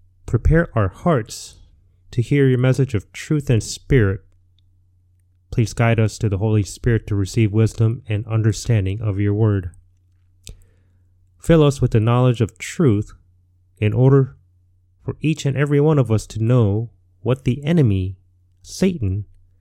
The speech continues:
and his minions have done over the years and have been doing all this time against your chosen people of Israel and to your church.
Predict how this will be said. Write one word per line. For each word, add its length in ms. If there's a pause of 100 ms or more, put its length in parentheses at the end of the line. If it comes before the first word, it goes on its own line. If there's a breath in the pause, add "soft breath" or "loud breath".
(640)
and 140
his 140
minions 520
have 240
done 460 (1000)
over 220
the 140
years 500
and 240
have 320
been 220
doing 520 (800)
all 140
this 200
time 380
against 380
your 100
chosen 460
people 320
of 120
Israel 640 (1080)
and 420 (960)
to 100
your 140
church. 560